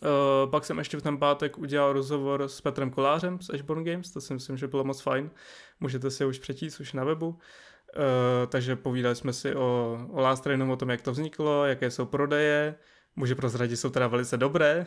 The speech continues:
<laughs> údajně, že jsou jako nad očekávání podle vydavatele. Eh, povídali jsme si o různých jako zajímavostech z vývoje, třeba, že se inspirovali tvorbou eleven bit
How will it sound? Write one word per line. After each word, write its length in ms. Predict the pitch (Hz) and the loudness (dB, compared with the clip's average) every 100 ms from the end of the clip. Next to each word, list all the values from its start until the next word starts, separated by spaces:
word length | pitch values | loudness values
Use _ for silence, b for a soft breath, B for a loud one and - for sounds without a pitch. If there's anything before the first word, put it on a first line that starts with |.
| B | B
<laughs> 200 | B 151 | B -2
údajně, 280 | 143 139 135 | 2 2 2
že 100 | 131 | 0
jsou 140 | 127 | 0
jako 220 | 131 123 123 | 0 0 0
nad 160 | 131 | 0
očekávání 680 | 165 165 151 147 143 147 147 | 0 -2 0 2 2 0 -2
podle 320 | 143 135 135 | -4 -2 -2
vydavatele. 640 | 135 139 139 139 147 139 143 B B B B B - | -2 -2 -2 -2 -2 -2 -6 B B B B B -4
Eh, 840 | 147 135 131 131 127 123 127 123 | 2 4 6 4 4 4 2 2
povídali 380 | 117 147 135 127 | 0 -2 2 2
jsme 160 | 123 131 | 0 -4
si 120 | 151 | -4
o 80 | 135 | -2
různých 220 | 120 127 | -2 -2
jako 180 | 123 123 | -2 -2
zajímavostech 480 | 120 127 131 131 127 | 0 0 -2 -2 -4
z 40 | |
vývoje, 400 | 135 151 151 147 | -4 -2 0 0
třeba, 260 | 139 139 127 | 0 0 0
že 100 | 127 | 0
se 120 | - | -2
inspirovali 680 | 135 131 143 131 123 123 127 | -4 -4 0 0 2 2 0
tvorbou 420 | 135 127 117 120 | 0 -2 -2 -2
eleven 320 | 151 156 151 | 0 0 0
bit 300 | 147 147 143 | 2 0 -2